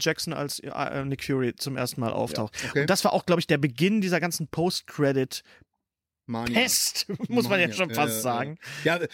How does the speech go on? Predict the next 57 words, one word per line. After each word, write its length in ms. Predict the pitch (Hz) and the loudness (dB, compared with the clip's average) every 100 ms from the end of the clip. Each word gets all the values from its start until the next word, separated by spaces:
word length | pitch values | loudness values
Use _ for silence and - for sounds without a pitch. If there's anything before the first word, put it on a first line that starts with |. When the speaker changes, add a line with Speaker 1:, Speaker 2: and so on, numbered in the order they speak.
| - | -4
Speaker 2:
es 100 | 147 | -2
ist 20 | 139 | 0
auch 160 | 202 | 0
erstaunlich, 420 | 190 - 208 180 120 | 0 2 4 4 2
ne, 160 | 147 | 2
wie 120 | 156 | 4
man, 240 | 175 175 175 | 4 4 4
äh, 140 | 160 | 2
gestern 420 | 156 - 202 175 - _ _ _ _ | 2 2 2 0 -10 _ _ _ _
Speaker 1:
Na? 360 | 190 247 277 226 - | 2 4 6 2 -2
Speaker 2:
bei 80 | - | -2
unserer 460 | 156 170 165 160 151 | 0 2 4 4 4
Pressevorführung 1120 | - - 170 175 147 - 151 131 160 147 156 | 0 -4 -4 -6 -8 -6 -6 -2 0 0 -2
auch 180 | 151 170 | 0 0
schon, 300 | - 175 160 | 2 0 2
äh, 40 | |
Speaker 1:
Das 120 | 147 | 2
Speaker 2:
so 80 | 139 | 4
Speaker 1:
war 60 | 180 | 2
keine 180 | 185 180 | 4 6
Speaker 2:
automatisch, 320 | 202 196 143 | 6 4 2
Speaker 1:
Pressevorführung. 500 | - - 104 98 101 | 0 -8 -12 -10 0
Speaker 2:
automatisch, 600 | 175 190 202 196 190 185 | 2 4 6 6 4 0
äh, 360 | 196 180 175 170 | 2 2 4 2
äh, 40 | |
schon 220 | 156 196 170 | 2 2 2
so 80 | |
Speaker 1:
Preview. 140 | 156 196 | 4 2
Speaker 2:
sitzen 260 | - 208 | 4 0
bleibt 280 | 151 143 160 | 2 2 2
und 160 | 165 147 | -2 2
denkt, 340 | 156 185 - - - - | 2 2 -2 -8 -14 -2
kommt 220 | 202 262 | 0 4
da 40 | |
Speaker 1:
Kommt 60 | 190 | 4
Speaker 2:
noch 140 | 123 113 | 4 2
Speaker 1:
noch 60 | |
was, 80 | 117 | -2
Speaker 2:
was? 120 | 139 | 0
Speaker 1:
kommt 140 | 156 147 | -2 -2
Speaker 2:
Weißt 160 | 151 | 0
Speaker 1:
noch 40 | 180 | 2
Speaker 2:
du, 20 | |
das 80 | 175 | 2
ist 40 | 160 | 2
Speaker 1:
was, 40 | |
Speaker 2:
wie 40 | 208 | 4
Speaker 1:
ja. 60 | |
Speaker 2:
so 120 | 214 | 4
ein 340 | 208 185 156 147 | 4 0 -6 -8
Pavlovscher 680 | - 190 190 175 - 165 160 | -2 0 0 -2 -4 -4 -4
Reflex 420 | 147 - 156 - - | -4 -2 -2 -2 -6
irgendwie. 220 | 123 123 | -4 -2
Man 80 | 131 | -2
Speaker 1:
Ja. 40 | 139 | -2
Speaker 2:
denkt 120 | |
so, 80 | 143 | 0